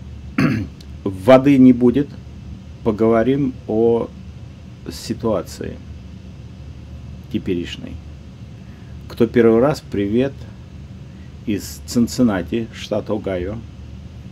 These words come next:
Э, небольшой город, можно сказать, захолустье,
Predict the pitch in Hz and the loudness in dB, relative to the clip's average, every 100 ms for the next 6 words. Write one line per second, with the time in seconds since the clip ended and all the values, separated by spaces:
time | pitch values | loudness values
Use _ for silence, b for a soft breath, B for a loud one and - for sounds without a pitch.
0 | - - - - - - - - - - | -14 -14 -14 -16 -16 -16 -16 -16 -16 -16
1 | - - 90 90 85 82 80 80 80 80 | -14 -8 -6 -4 -6 -6 -10 -10 -12 -12
2 | 80 80 - - - - - - - - | -12 -14 -16 -16 -16 -16 -16 -16 -16 -16
3 | - - - - 98 104 110 123 117 - | -16 -16 -14 -10 -4 0 2 2 0 0
4 | 131 113 117 123 - - - - - - | 0 4 4 4 -4 -12 -16 -16 -16 -14
5 | - - - - - - - - 98 101 | -14 -14 -14 -16 -16 -16 -16 -12 -6 -6
6 | - - 101 101 90 - 92 90 - 104 | -8 -4 -2 -2 -6 -8 -6 -6 -4 -4
7 | 104 95 - 107 120 | -2 -4 -4 -6 -6